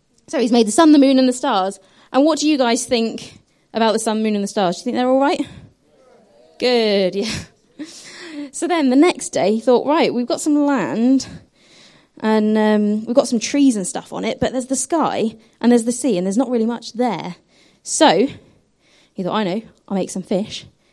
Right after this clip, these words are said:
and some birds." So the next day, the fish and the birds came along. Glamorous assistant. You can stand that side if you want, 'cause I need to stand sort of near here. <laughs>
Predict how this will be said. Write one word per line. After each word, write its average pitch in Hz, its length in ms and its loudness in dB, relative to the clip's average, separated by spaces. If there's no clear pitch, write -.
and 180 100 -12
some 175 100 -12
birds." 175 420 -10
So 196 440 -4
the - 80 -10
next - 240 -6
day, 214 320 4
the - 80 -10
fish 277 220 0
and 233 100 0
the 233 40 -2
birds 240 280 4
came 208 240 -4
along. 175 320 -4
Glamorous 202 320 -10
assistant. 185 460 -18
You 233 60 -20
can 254 160 -8
stand 254 280 -10
that - 140 -12
side 175 220 -14
if 180 160 -20
you 175 80 -16
want, 151 160 -16
'cause 196 100 -16
I 208 80 -12
need 202 180 -12
to 202 80 -18
stand 185 420 -18
sort 185 220 -20
of 185 60 -18
near 185 160 -16
here. 185 220 -20
<laughs> 208 120 -20